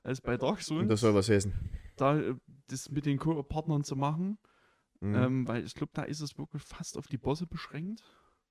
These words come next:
Speaker 2: So für ich, ich, ja, ich glaube.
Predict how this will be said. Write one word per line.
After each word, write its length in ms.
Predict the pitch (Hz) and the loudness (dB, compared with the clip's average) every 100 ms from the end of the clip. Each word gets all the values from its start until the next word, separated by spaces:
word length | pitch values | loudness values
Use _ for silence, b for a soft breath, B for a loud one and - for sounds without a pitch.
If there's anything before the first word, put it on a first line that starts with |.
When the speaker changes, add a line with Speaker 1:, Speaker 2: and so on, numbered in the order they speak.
| - | -8
Speaker 2:
So 100 | 101 | -4
für 100 | - | -2
ich, 180 | 139 - | -4 -6
ich, 160 | 98 101 101 - _ _ _ _ _ - | -8 -6 -8 -10 _ _ _ _ _ 4
ja, 160 | 131 - - | 4 4 -12
ich 80 | - | -4
glaube. 260 | 135 139 | -2 0